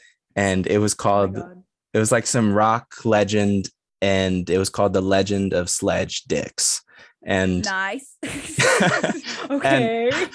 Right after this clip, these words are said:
Speaker 1: I never got to play it, but I remember that they kinda tried to go all out and, like, try to, like, film music video and,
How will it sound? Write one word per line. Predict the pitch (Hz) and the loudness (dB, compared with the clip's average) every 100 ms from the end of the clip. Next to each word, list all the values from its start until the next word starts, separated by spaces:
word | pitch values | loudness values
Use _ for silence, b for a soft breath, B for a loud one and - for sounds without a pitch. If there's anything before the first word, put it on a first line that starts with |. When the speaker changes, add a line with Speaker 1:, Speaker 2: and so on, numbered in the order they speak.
| - | -4
Speaker 1:
I | 135 139 | 0 0
never | 165 165 160 | 2 2 2
got | 160 175 180 | 2 2 2
to | 180 | -2
play | - 139 131 135 | 0 4 6 4
it, | 123 | 2
but | 123 120 | 2 4
I | 120 | 4
remember | 120 107 113 127 127 127 127 123 131 b b _ _ _ _ | 4 2 4 4 4 4 4 2 -2 b b _ _ _ _
that | - 120 110 101 | 0 2 2 0
they | 107 | -2
kinda | - 127 127 | 0 0 0
tried | - 120 120 | 2 2 4
to | |
go | 107 110 | 4 4
all | 107 107 | 4 4
out | 104 101 | 4 2
and, | 101 | 2
like, | 95 92 | -2 0
try | 107 | 0
to, | 101 | 2
like, | 98 - | 0 0
film | 113 104 | 0 2
music | 101 98 101 | 2 0 -2
video | 101 101 101 101 101 101 | 0 2 4 4 4 2
and, | 98 | 0